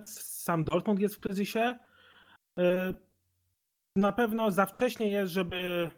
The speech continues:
w ogóle rozważać teorię o jego zwolnieniu. E, włodarze klubu, tam, e,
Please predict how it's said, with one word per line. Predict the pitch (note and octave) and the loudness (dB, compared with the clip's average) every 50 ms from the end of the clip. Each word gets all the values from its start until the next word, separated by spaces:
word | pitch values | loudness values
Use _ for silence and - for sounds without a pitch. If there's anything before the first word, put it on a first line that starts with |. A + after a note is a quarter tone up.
| _ - | _ -14
w | E3 D#3+ E3+ | -10 -8 -6
ogóle | E3+ E3+ F#3+ F#3+ F#3+ F#3 F3+ F3 E3+ E3 | -4 0 2 4 4 4 4 4 4 4
rozważać | E3 E3 C#3+ C#3 C#3 - E3 D#3 D#3 C#3+ C#3 C3+ C#3 - | 2 2 0 -2 -6 -4 -2 0 0 0 -2 -2 -6 -8
teorię | - - C#3+ C#3+ C#3+ C#3+ C#3+ C#3+ C#3 | -8 -4 -2 -2 0 2 0 0 0
o | |
jego | C#3 C#3 C3 C3+ C#3+ | 0 -2 -2 -2 -2
zwolnieniu. | C3 C3 D3 C#3 C#3 C#3 C3 B2 A#2+ C3 D3 F3 G#3 A3 - - _ _ _ - - _ _ - - - | -2 0 -2 -2 0 -2 -2 -4 -2 -2 -2 -2 -4 -6 -10 -20 _ _ _ -20 -20 _ _ -18 -10 -6
E, | D3+ D3+ D3+ D3+ C#3 | -4 -2 0 0 0
włodarze | C#3+ C#3+ E3+ F3 E3 E3 F3 E3+ E3 D3 C#3+ D#3+ D3+ D3 D3 D3 C#3+ | 0 2 2 2 4 4 4 4 4 2 2 2 2 2 2 0 -4
klubu, | - - D#3+ D3+ C#3+ C3+ C#3 | -6 -4 -4 -2 0 0 -2
tam, | C3+ C3 B2+ B2+ | -2 -2 -2 -2
e, | B2+ | -2